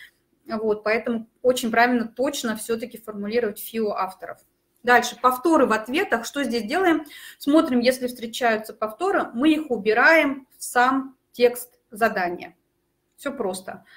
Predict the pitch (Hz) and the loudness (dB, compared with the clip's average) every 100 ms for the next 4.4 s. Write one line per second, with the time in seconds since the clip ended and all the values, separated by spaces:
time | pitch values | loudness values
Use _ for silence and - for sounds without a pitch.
0 | _ - 247 247 - 240 247 247 233 220 | _ -2 0 0 -4 -2 0 0 0 -2
1 | 214 226 320 381 294 285 285 - 262 247 | -2 0 -2 2 0 0 -6 -6 -6 -4
2 | 233 - - 220 277 330 320 233 214 226 | -8 -14 -4 0 2 0 0 -6 -6 -4
3 | 254 247 220 214 220 214 202 - 208 196 | -4 -2 -2 -4 -8 -12 -14 -10 -10 -8
4 | 190 175 175 175 | -8 -6 -8 -10